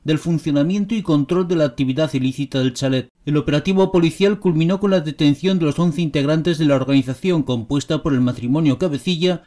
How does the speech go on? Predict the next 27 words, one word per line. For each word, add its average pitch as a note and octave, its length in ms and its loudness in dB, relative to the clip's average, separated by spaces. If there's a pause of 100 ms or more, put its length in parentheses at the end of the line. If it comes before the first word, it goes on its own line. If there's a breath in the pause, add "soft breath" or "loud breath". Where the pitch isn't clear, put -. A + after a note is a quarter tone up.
las B2+ 240 -2
seis F#3 220 0
mujeres D3 380 0
controladoras B2+ 760 -2 (100)
y D3 120 -4
los C#3+ 200 -2
tres F#3+ 240 -4
varones E3+ 420 0
que D#3 80 -4
hacían F#3 260 0
la E3 100 0
función D3 480 0
de C#3 80 4
taxistas, C3 720 -4 (140)
a C#3 160 -4
los C#3 220 -2
que C3+ 140 -2
se C#3 100 0
les C3+ 160 2
imputan F#3 580 2
delitos F#3 380 0
relativos D3 580 0
a A#2 160 -4
prostitución, D3+ 840 -2
tráfico F3+ 480 -2
de D3+ 100 2
drogas C#3+ 460 0